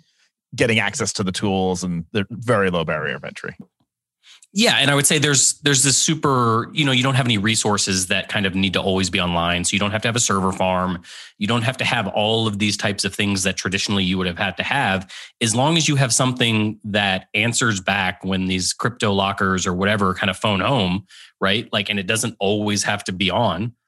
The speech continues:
Speaker 2: Like, it can be on for an hour, right? And as long as these things are phoning home, like, you're getting them, you're getting commands sent to 'em.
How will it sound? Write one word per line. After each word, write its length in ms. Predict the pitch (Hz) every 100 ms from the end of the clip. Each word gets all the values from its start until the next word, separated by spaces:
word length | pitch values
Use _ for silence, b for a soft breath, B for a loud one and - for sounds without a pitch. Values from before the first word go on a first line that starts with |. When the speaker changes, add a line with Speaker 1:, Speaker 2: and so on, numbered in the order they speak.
| _ -
Speaker 2:
Like, 160 | 165
it 100 | 113
can 140 | 123 107
be 160 | 104
on 240 | 98 107 101
for 200 | 98 92
an 100 | 92
hour, 380 | 104 98 90
right? 300 | 127 95 110 -
And 120 | 101
as 80 | 92
long 240 | 98 107
as 80 | 104
these 180 | 107 101
things 220 | 117 104
are 80 | 90
phoning 340 | - 110 98
home, 340 | 110 147 113 98
like, 200 | 90 -
you're 120 | 98 95
getting 240 | 113 110
them, 260 | 101 101 - B B
you're 100 | 98 95
getting 180 | 104
commands 420 | - 104 101 98 -
sent 180 | 95 -
to 160 | 95
'em. 320 | 92 90 87